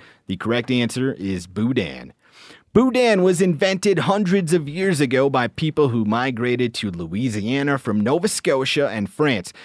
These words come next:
A traditional recipe uses pork meat, organ meat, rice, onions, bell peppers, celery,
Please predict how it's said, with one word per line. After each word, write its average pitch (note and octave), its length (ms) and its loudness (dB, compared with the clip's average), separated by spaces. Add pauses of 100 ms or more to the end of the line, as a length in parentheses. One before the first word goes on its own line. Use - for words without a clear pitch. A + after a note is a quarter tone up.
(200)
A G#2 80 0
traditional A#2 440 -2
recipe G#2+ 380 -4
uses F2+ 460 -6
pork - 400 -2
meat, B2+ 260 -2 (300)
organ B2 360 4
meat, E2+ 260 -6
rice, G#2+ 640 -2
onions, A2+ 480 -2
bell D3 300 -2
peppers, G2+ 500 -4
celery, A2 560 -2